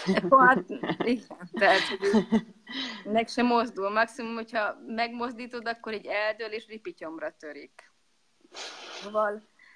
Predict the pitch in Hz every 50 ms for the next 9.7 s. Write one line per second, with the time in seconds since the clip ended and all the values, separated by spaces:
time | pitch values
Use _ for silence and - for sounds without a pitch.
0 | - - - - - - - - 220 - - 247 240 240 233 240 311 403 415 269
1 | 190 180 170 165 147 185 - - 170 175 - - 175 175 _ - 175 170 170 170
2 | 175 175 170 - _ - 185 185 185 180 180 180 180 - - _ _ _ - 262
3 | 285 269 247 220 190 175 - _ _ _ - - 185 185 180 175 175 180 _ -
4 | - 180 175 175 180 180 - 175 175 180 175 175 185 190 202 214 196 180 - 170
5 | 170 170 - - - 202 226 214 196 185 175 170 170 165 175 185 185 180 180 170
6 | 170 170 - 175 _ _ - 170 170 170 - 165 170 _ - - 170 165 165 170
7 | 156 156 160 160 160 165 175 202 240 240 - - - - - - - 247 262 254
8 | 240 - - 170 170 175 170 170 165 165 180 175 - - 180 - _ - 180 175
9 | 175 175 180 175 165 170 175 170 - - 175 175 175